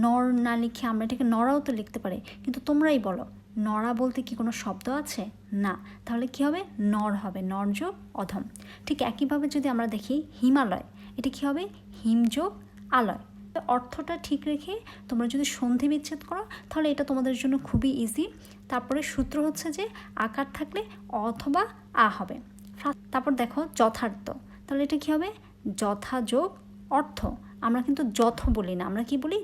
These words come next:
যথা, যথাযোগ অর্থ। তারপর দেখো বিদ্যালয়, বিদ্যা যোগ আলয়, আমরা কিন্তু বিদ্য বলি না, এটা কি হবে? বিদ্যা যোগ আলয়, বিদ্যালয়। ঠিক একইভাবে আমরা যদি এই উদাহরণগুলো একটু সলভ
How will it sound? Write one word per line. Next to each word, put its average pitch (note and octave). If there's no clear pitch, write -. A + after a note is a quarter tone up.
যথা, G#3
যথাযোগ B3
অর্থ। D4
তারপর C4
দেখো A#3
বিদ্যালয়, G#3
বিদ্যা A3+
যোগ C4
আলয়, A3
আমরা A#3
কিন্তু C4
বিদ্য B3
বলি F#3
না, -
এটা C4
কি -
হবে? D4
বিদ্যা A3
যোগ D#4+
আলয়, A3
বিদ্যালয়। A3
ঠিক D4
একইভাবে A#3
আমরা A3
যদি G#3+
এই D#4
উদাহরণগুলো A#3+
একটু C4+
সলভ G3+